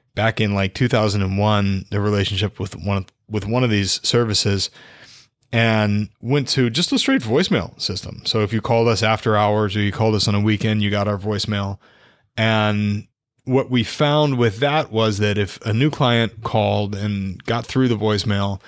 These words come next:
and left a voicemail Friday night at, like, seven o'clock, by the time we called them on Monday morning, they oftentimes weren't picking up. So in some case, we were missing,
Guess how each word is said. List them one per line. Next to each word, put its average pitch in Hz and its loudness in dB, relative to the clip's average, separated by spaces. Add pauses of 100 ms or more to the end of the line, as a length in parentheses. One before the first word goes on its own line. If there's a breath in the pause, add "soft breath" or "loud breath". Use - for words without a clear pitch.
(260 loud breath)
and 110 0
left 147 2
a 156 4
voicemail 98 -2
Friday 110 2
night 98 2
at, 92 -4
like, 98 -2
seven 104 0
o'clock, 101 -2 (400 loud breath)
by 131 2
the 127 2
time 208 0
we 196 2
called 117 0
them 110 0
on 104 0
Monday 107 2
morning, 101 0 (640)
they 104 2
oftentimes 117 -2
weren't 104 -2
picking 104 -4
up. 92 -4
So 101 0
in 101 -2
some 135 0
case, 110 0
we 113 0
were 107 2
missing, 104 0